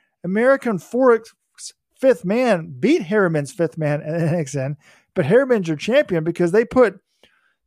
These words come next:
they, they go, their third runner was ahead of American Fork's second runner. Hell, their fourth runner was almost ahead,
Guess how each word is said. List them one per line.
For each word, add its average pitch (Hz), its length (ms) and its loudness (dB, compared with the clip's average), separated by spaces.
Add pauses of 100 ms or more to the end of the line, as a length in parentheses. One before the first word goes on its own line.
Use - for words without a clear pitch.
they, 185 140 -2
they 190 440 -2
go, 185 360 2
their 185 280 0
third 220 320 4
runner 180 240 2
was 170 140 2
ahead 160 260 2
of 247 60 2
American 147 380 -2
Fork's 151 300 -8
second 160 260 -8
runner. 160 160 -4
Hell, 226 200 4
their 175 120 0
fourth 277 300 -2
runner 165 160 0
was 139 140 -2
almost 202 340 0
ahead, 117 260 -6